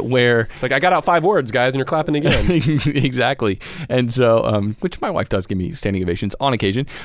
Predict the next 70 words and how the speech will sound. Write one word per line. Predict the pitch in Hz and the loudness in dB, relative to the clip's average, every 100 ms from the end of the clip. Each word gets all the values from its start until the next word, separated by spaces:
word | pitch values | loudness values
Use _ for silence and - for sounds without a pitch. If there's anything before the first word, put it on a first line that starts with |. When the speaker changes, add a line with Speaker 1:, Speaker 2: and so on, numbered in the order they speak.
| - | 0
Speaker 1:
but, | 127 127 | 2 2
uh, | 117 110 107 123 | 2 2 0 0
but | 135 131 | -2 0
this | 165 175 | -2 -2
is | |
just | 147 151 | -2 -2
one | 139 | 0
of | |
those | 117 | 0
things | 127 113 | 0 0
where | 104 | -2
getting | 101 113 117 | 0 0 0
away | 101 95 92 87 | 0 0 0 -2
to | 87 | -4
talk | 92 95 | -6 -4
about | 95 87 - | -2 -4 -4
some | 98 | -4
of | 92 | -4
those | 92 | -4
bigger | - 101 95 | -4 -4 -4
goals | 87 87 87 | -2 -2 -2
and | 98 | -4
kind | 113 107 | -2 -2
of | 92 - - - - | -2 -6 -20 -20 -6
reassessing, | 113 151 143 139 113 92 | 0 0 0 -2 -2 -2
like, | 87 | -2
w-, | - - - | -4 -8 -8
are | 101 117 | -4 -2
we | |
heading | 175 370 | -2 -2
in | 196 | 0
the | 135 | 0
right | 139 | -2
direction? | 90 101 - 214 208 - - | 0 -2 -2 -4 -6 -10 -8
'Cause | 170 226 | -4 0
once | 339 | 0
you | 196 | 0
get | 156 | 0
some | 180 139 | 0 -2
of | |
those | 98 | -2
habits | 107 135 165 | 0 -2 -2
in | 190 | -2
place, | 202 214 - - - - | -2 -2 -4 -10 -12 -6
it's | - | -4
not | 117 - - - - | -2 -4 -10 -16 -4
too | 175 | -2
difficult | 120 113 160 - | -2 -2 -4 -4
to | |
keep | - 123 | -6 -4
them | 107 | -4
going, | 98 101 160 185 - - | -2 -2 -2 -6 -12 -6
but | 117 | -2
then | 120 | 0
you | 131 | 0
have | 127 | -2
to | 110 | -4
kind | 110 98 | -4 -4
of | 90 - | -6 -6
pull | 120 | -2
back | 101 90 95 | -2 -2 -2
out | 90 - | -4 -4
and | 98 | -4
reassess | 92 98 92 - | -2 -2 -4 -4
every | 90 90 | -6 -6
once | 85 - | -6 -8
in | |
a | 87 | -6
while, | 80 | -6
like, | 76 - | -6 -10